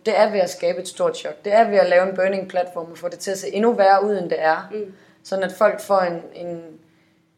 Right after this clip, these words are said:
Speaker 1: altså, de får sådan en, en opvågning af omkring, "Okay, fuck, vi skal gøre noget nu, ellers så
Speaker 2: Ja.
Speaker 1: sker der bare alt muligt dårligt." Hvorimod, at hvis det er en virksomhed, der har det fint og er på en god kurs, men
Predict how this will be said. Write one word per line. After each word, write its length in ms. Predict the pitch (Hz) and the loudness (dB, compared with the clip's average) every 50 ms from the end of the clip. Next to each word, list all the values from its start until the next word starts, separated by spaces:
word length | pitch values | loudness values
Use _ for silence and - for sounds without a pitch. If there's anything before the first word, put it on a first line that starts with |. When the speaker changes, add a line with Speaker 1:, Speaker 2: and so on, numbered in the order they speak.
| _ _ _ _ _ - | _ _ _ _ _ -12
Speaker 1:
altså, 200 | - 180 - 175 165 | -10 -10 -10 -10 -10
de 120 | - 185 | -10 -8
får 180 | - - 208 196 | -2 0 2 2
sådan 320 | - 190 190 185 180 175 | 2 0 -4 -4 -6 -6
en, 80 | 170 160 - - - - - 185 | -8 -10 -12 -14 -14 -14 -12 -8
en 60 | 185 | 0
opvågning 680 | - 214 214 208 208 202 196 185 175 175 170 165 165 165 | 4 4 4 4 2 2 2 2 0 -2 -4 -4 -4 -4
af 160 | 185 185 175 | -4 -4 -4
omkring, 340 | 170 170 160 - 190 185 180 | -6 -8 -6 -4 -4 -4 -4
"Okay, 380 | 175 170 180 170 170 165 170 175 170 - _ _ _ _ _ _ | -6 -6 -6 -6 -6 -6 -8 -10 -16 -20 _ _ _ _ _ _
fuck, 160 | - - - - _ | -20 -20 -20 -20 _
vi 80 | - 160 | -20 -18
skal 220 | - - - 165 | -14 -12 -8 -4
gøre 200 | 165 160 160 165 | -2 -2 -2 -2
noget 220 | 170 170 165 165 170 | -2 -4 -4 -6 -6
nu, 300 | 175 175 180 185 180 - | -8 -8 -8 -10 -12 -12
ellers 200 | 165 170 165 160 | -10 -10 -10 -12
så 220 | - - 175 165 165 165 - - | -10 -10 -10 -10 -10 -12 -16 -16
Speaker 2:
Ja. 60 | 214 220 - | -16 -16 -18
Speaker 1:
sker 300 | - - - 190 175 156 | -18 -6 -2 0 0 0
der 120 | 156 156 | 0 -4
bare 300 | 151 156 156 160 - - | -6 -6 -6 -6 -6 -6
alt 160 | 175 160 160 | -6 -8 -8
muligt 280 | 165 165 160 165 160 160 | -10 -10 -10 -12 -10 -8
dårligt." 420 | 160 160 165 170 180 185 180 - _ _ _ _ _ _ _ _ _ _ | -6 -6 -6 -6 -8 -10 -14 -18 _ _ _ _ _ _ _ _ _ _
Hvorimod, 580 | - 170 190 190 180 175 175 175 180 185 185 175 | 2 6 6 6 6 4 0 -2 -2 -2 -2 -2
at 160 | 160 160 160 - | -4 -6 -8 -8
hvis 200 | 160 165 160 - | -10 -12 -12 -12
det 200 | - - 160 156 156 | -12 -10 -8 -8 -6
er 220 | - 156 156 160 156 | -6 -4 -4 -4 -4
en 280 | 156 160 160 160 156 | -6 -6 -8 -2 2
virksomhed, 500 | 185 208 240 233 240 214 185 185 190 180 | 2 2 2 2 -2 -4 -2 -2 -2 -2
der 60 | 180 | -2
har 240 | 156 - 175 202 196 | -2 -2 0 -2 -2
det 100 | 170 160 - | -2 -6 -8
fint 240 | - 226 208 180 156 | -6 -6 -6 -6 -6
og 100 | 151 147 | -8 -6
er 40 | - | -4
på 100 | - 165 | -4 -2
en 100 | 160 160 | -2 0
god 240 | 160 240 240 226 - | 2 2 2 2 0
kurs, 320 | - 254 233 196 170 - - | 0 2 2 2 2 0 -6
men 100 | 165 165 | -12 -14